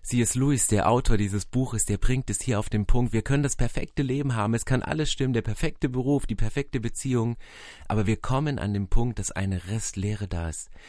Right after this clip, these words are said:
eine Sehnsucht in unserem Herzen, die wir irgendwie nicht gestillt bekommen. Und er kommt zu dem Schluss,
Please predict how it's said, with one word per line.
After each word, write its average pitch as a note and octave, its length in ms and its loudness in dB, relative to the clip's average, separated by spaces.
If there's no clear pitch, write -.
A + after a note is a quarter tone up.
eine A#2 240 4
Sehnsucht C3+ 540 -2
in G2 80 0
unserem A2 240 0
Herzen, A#2 400 -2
die A2+ 140 -4
wir A#2+ 160 -2
irgendwie E3 520 0
nicht C#3+ 280 0
gestillt B2+ 400 -2
bekommen. E2+ 460 -2
Und - 100 -4
er G#2 80 4
kommt C#3 240 2
zu C3 120 -2
dem A2 140 2
Schluss, - 500 -2